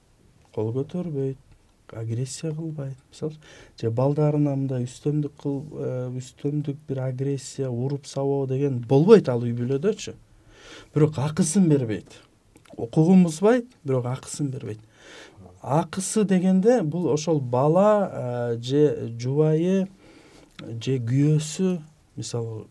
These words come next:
бул деген алардын, э, баягы үй бүлөлүк, э, байланышынан келип чыгат да акысычы.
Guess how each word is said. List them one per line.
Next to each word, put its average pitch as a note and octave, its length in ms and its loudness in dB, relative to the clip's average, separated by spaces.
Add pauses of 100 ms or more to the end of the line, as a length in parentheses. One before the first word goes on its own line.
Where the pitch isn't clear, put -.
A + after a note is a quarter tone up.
(100)
бул C#3+ 260 -2
деген D#3 320 2 (120)
алардын, D3+ 600 0 (600)
э, A2+ 480 -4
баягы B2+ 480 -2
үй C#3 240 -2
бүлөлүк, E3 760 0
э, B2+ 400 -6 (320)
байланышынан D#3+ 800 4
келип C3+ 220 2
чыгат A#2 360 -10
да G3 180 -8
акысычы. - 560 -14